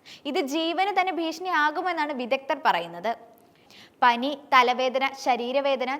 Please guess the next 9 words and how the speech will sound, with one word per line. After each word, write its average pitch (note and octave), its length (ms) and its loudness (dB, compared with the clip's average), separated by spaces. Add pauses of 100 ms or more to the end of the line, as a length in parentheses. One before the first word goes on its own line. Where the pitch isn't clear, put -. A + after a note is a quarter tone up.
ചുവന്ന D4+ 420 -4
തടിപ്പുകൾ C4+ 480 0 (100)
എന്നിവയാണ് C#4 640 -2 (300)
പ്രധാനമായും E4 680 2 (100)
ഈ F4 160 0
രോഗത്തിന്റെ C4+ 600 0
ലക്ഷണങ്ങൾ. F#3 560 -6 (280)
doxycycline, E4 1040 4 (320)
azithromycin D4 880 0